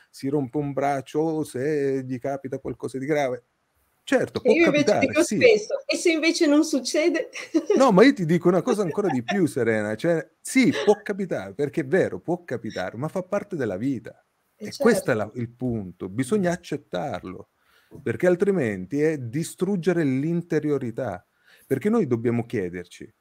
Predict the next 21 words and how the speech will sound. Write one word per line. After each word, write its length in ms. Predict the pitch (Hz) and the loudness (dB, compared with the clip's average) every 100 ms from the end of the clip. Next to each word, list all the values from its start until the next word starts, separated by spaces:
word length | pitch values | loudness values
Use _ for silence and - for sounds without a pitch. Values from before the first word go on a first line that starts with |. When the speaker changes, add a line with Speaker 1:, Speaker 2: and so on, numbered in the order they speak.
| _ | _
Speaker 1:
"Ma 120 | 117 | -10
è 80 | 127 | -4
più 120 | 170 | -6
impo-, 260 | 139 - - | -6 -10 -8
importante 720 | 160 - 160 - 98 87 - | -8 -6 -8 -6 -8 -8 -8
l'interiorità 920 | 110 139 135 135 131 131 127 123 208 | -6 -4 -4 -4 -4 -4 -4 -2 -2
o 140 | 170 120 | 0 0
il 260 | 117 117 _ | -2 -4 _
corpo 500 | 123 117 113 - 92 | -4 -4 -4 -6 -6
esterno?" 760 | - - 60 - _ - - _ _ _ _ - | -8 -18 -20 -20 _ -20 -20 _ _ _ _ -16
Cioè, 160 | - 127 | -8 0
sempre 300 | - 156 151 | 4 6 8
di 80 | 139 | 8
corpo 380 | 147 143 - 123 | 10 8 6 2
parliamo, 580 | 120 113 117 98 95 | 4 4 4 4 0
eh, 60 | 113 | 0
attenzione, 720 | 107 - 101 - 110 90 87 | 0 -2 -8 -8 -8 -10 -12
però 200 | - 110 | -6 -4
nel 200 | 110 110 | -2 -2
Speaker 2:
Certo. 60 | 175 | -2
Speaker 1:
senso, 460 | 123 95 87 - | -4 -6 -8 -18